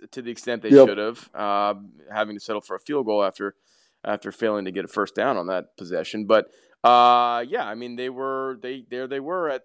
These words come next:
Speaker 1: uh, with a chance to, um, to, to kick a, a very makeable field goal and go up nine points. Um, and of course, that swung wildly, which, <laughs> which we'll mention.
Speaker 2: Yep.
Speaker 1: But,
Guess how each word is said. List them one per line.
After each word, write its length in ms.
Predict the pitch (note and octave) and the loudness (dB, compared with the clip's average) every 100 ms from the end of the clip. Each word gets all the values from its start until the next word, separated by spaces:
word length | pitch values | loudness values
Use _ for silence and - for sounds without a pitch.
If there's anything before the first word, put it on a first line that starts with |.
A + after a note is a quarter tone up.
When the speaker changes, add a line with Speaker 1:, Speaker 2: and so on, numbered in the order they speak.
| - | -14
Speaker 1:
uh, 300 | A#2+ - A2 | -14 -10 -12
with 160 | B2+ B2 | -14 -20
a 40 | |
chance 360 | B2+ C3+ C3+ - | -18 -16 -16 -20
to, 260 | - C3+ C3 | -12 -4 2
um, 360 | B2 B2 A#2+ A#2 _ _ _ - | 4 4 0 -12 _ _ _ -6
to, 180 | C3 B2 | -4 -4
to 180 | B2+ | -4
kick 220 | B2 C#3 B2+ | -6 -4 -4
a, 80 | B2 | -4
a 180 | - A2 | -4 -4
very 240 | B2 B2 | -2 -2
makeable 340 | B2+ B2 A#2+ | -2 -6 -10
field 240 | - C3 B2+ | -4 -2 0
goal 160 | C3+ | 0
and 100 | C#3+ | -2
go 120 | A#2 A#2+ | -2 -2
up 100 | A2 | -2
nine 240 | A2 A#2 | -4 -6
points. 540 | - B2+ D3 F3+ - _ _ _ _ | -6 -6 -6 -10 -16 _ _ _ _
Um, 720 | A#2 A#2 A#2+ A#2+ A#2+ B2 B2 | -2 2 4 2 0 -2 -4
and 80 | A#2 | -10
of 100 | G#2+ | -12
course, 280 | A#2+ A#2+ - | -10 -10 -6
that 220 | A#2 A2+ | -6 -6
swung 340 | - A#2+ A2+ | -6 -8 -6
wildly, 500 | G#2 G#2 G#2+ A2 C3 | -4 -4 -4 -6 -10
which, 480 | C3 G#2 G#2 - - - | -10 -12 -12 -16 -18 -4
<laughs> 100 | D3+ - _ _ _ _ | -4 -4 _ _ _ _
which 220 | A#2+ A2 | -10 -6
we'll 140 | A#2 A2+ | -2 0
mention. 360 | A2 A2+ A#2 | 0 0 10
Speaker 2:
Yep. 180 | F#3+ G#3 | 10 10
Speaker 1:
But, 180 | A#2+ A#2 | 8 4